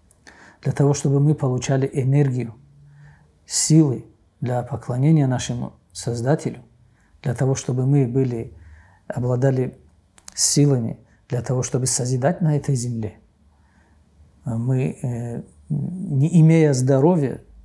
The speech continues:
человек не способен поклониться Всевышнему Аллаху. Он не способен поминать Всевышнего Аллаха. Поэтому очень-очень важно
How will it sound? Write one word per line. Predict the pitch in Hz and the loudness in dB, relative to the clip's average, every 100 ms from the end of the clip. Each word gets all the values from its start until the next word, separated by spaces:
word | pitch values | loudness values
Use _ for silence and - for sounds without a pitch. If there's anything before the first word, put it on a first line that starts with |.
| - | -20
человек | - 131 123 139 131 | -10 -6 -2 -4 -4
не | |
способен | 127 - - 175 185 | -6 -6 -4 -2 -4
поклониться | 131 - - 147 143 - | -4 -8 -4 -4 -4 -8
Всевышнему | - 139 143 - 135 131 | -8 -6 -6 -6 -8 -8
Аллаху. | 127 131 135 131 - - | -8 -8 -8 -12 -20 -14
Он | - | -8
не | 117 | -6
способен | 107 - - 139 143 | -6 -6 -2 0 0
поминать | - 123 127 139 175 | -2 -6 -4 -4 -4
Всевышнего | - 160 156 - 147 143 | -6 -6 -6 -6 -6 -6
Аллаха. | 139 139 120 - _ - - - _ | -8 -10 -12 -18 _ -20 -20 -20 _
Поэтому | 123 110 123 127 _ _ | -12 -8 -8 -8 _ _
очень-очень | 143 131 - 127 127 131 - 120 | -6 -4 -6 -12 -8 -8 -8 -10
важно | 120 123 123 113 | -6 -6 -4 -8